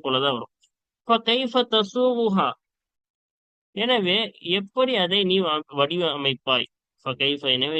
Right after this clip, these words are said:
எப்படி தசூகுஹா, அதை நீ வடிவமைப்பாய், எப்படி நீ சொல்லுவாய் அப்படின்னு கேக்குறாங்க. சரியா? அப்ப இது ஃபர்ஸ்ட் விஷயம். அடுத்து பாருங்க, வைதா ஹதஸ ஃபீஹா, அந்த ஃபேல்களிலே, பின்வரக்கூடிய ஃபேல்கள் இருக்குல்ல, அந்த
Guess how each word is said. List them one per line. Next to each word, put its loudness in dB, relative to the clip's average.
எப்படி -4
தசூகுஹா, 0
அதை -2
நீ -2
வடிவமைப்பாய், -2
எப்படி -4
நீ 0
சொல்லுவாய் 0
அப்படின்னு -4
கேக்குறாங்க. -6
சரியா? -2
அப்ப 0
இது 2
ஃபர்ஸ்ட் -2
விஷயம். 0
அடுத்து -2
பாருங்க, -2
வைதா 2
ஹதஸ 0
ஃபீஹா, -4
அந்த 0
ஃபேல்களிலே, -2
பின்வரக்கூடிய -4
ஃபேல்கள் -2
இருக்குல்ல, -2
அந்த -4